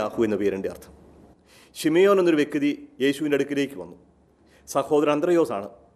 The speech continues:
അയാളെ അവിടെ കൊണ്ടുവന്നത്. യേശു ശിമയോനെ കാണുമ്പോൾ ശിമയോനോട് പറയുന്ന ഒരു വാക്കുണ്ട്.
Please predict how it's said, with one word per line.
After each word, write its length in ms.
അയാളെ 200
അവിടെ 100
കൊണ്ടുവന്നത്. 480
യേശു 360
ശിമയോനെ 460
കാണുമ്പോൾ 480
ശിമയോനോട് 440
പറയുന്ന 340
ഒരു 100
വാക്കുണ്ട്. 420